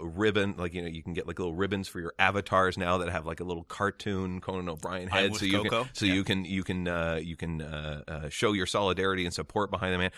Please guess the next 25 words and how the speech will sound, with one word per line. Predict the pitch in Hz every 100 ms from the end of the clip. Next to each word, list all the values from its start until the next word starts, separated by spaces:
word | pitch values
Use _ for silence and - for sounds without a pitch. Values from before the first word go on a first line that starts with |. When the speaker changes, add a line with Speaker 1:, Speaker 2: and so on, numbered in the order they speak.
| - -
Speaker 1:
like | 175 143 92
he | 87 80
needs | 73 - 71 -
our | 71 73
support. | 76 - 78 73 -
You | 101
know, | 90
that's | 90 101 -
okay. | 117 - 78
So | - 110 - - - -
it, | 143 -
that | 127 156 143
just | 123 117
opens | 107
up | 98
another | 92 90 87
artery | 87 87 85
of, | 82 78
like, | 82 82 92
these | 87 82
meaningless | 87 90 92 87 82 - -
sort | - 90
of | 80 80
groups | 87 82 -
and, | 78